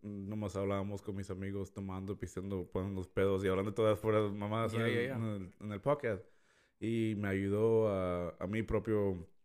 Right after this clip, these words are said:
Speaker 1: sacarme de ese, de ese hoyo que estaba ahí. Y luego después de eso, pues, ah, la suerte de conocer muchos amigos que hacen música, empezamos ahí a ver a la gente, "Oh,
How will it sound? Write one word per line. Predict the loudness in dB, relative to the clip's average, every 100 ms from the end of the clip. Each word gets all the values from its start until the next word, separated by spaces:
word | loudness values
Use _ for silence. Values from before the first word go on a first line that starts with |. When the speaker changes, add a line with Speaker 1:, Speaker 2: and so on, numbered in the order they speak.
| _ _ _ _ -4
Speaker 1:
sacarme | 0 4 4 6
de | 6
ese, | 6 4 2
de | 2 0
ese | 2 2
hoyo | 2
que | -2
estaba | -2 -2
ahí. | 0 -2 -4 -6
Y | -6 -4
luego | -2 -2
después | -2 -4
de | -2
eso, | -2 -2
pues, | -2 -4 -4 -12 _ _ _ _ _ _ _ -18 -16 -6
ah, | 0 2 2 2
la | 0 -2
suerte | -2 -4 0
de | 0 0
conocer | -2 -2 -4
muchos | -4 -4 -4
amigos | -4 -4
que | -4
hacen | -6 -4
música, | -4 -4 -4
empezamos | -4 -6 -8 -6 -4
ahí | -2 -2
a | -2
ver | -2
a |
la | -4 -6
gente, | -4 -2
"Oh, | 0 0 -4